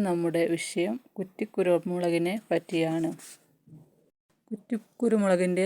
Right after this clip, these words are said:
തൈ ഉൽപ്പാദന രീതി നമുക്കെല്ലാവർക്കും തന്നെ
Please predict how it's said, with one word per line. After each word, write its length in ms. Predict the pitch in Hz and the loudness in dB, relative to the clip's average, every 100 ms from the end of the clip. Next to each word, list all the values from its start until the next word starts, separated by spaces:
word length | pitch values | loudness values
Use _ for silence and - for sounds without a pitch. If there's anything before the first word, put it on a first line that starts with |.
| 196 | 0
തൈ 120 | 180 180 202 | 2 4 2
ഉൽപ്പാദന 520 | 196 185 185 180 180 175 170 | 0 0 2 4 2 0 0
രീതി 280 | 160 156 180 220 - - - | 0 0 -2 -2 -10 -18 -2
നമുക്കെല്ലാവർക്കും 1080 | 175 180 190 - 175 175 185 185 185 - 190 170 | 0 0 -2 0 2 2 2 0 -2 -4 -6 -4
തന്നെ 280 | 165 170 | -2 -2